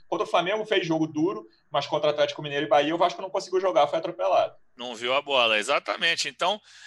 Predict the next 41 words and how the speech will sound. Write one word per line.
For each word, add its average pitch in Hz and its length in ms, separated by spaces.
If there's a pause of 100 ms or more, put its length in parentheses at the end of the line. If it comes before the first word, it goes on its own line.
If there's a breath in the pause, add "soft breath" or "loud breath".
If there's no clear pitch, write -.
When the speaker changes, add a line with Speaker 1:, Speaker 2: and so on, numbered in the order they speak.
(120 loud breath)
Speaker 2:
eu 170 220
acho 185 200
que 240 80
o 202 60
Vasco 175 300
tem 202 240
umas 202 240
partidas 196 680
aí 185 380 (440 loud breath)
que 214 140
você 208 340
consegue 208 520
fazer 208 400
uma 202 200
boa 196 280
gordurinha, 202 720 (360 soft breath)
vamos 185 240
supor 185 380
que - 60
faça 160 280 (240)
doze 185 440
pontos, 180 400
chega 208 240
a - 40
quarenta 190 600 (380 soft breath)
e 160 80
depois 214 440
vai 220 160
pro, 240 640 (280)
pro 208 160
tudo 226 260
ou 233 140
nada 220 260
no 247 100
final. 220 480
Mas 165 200
eu 190 180
acho 196 240
que - 220
dá, 156 240
cara. 127 420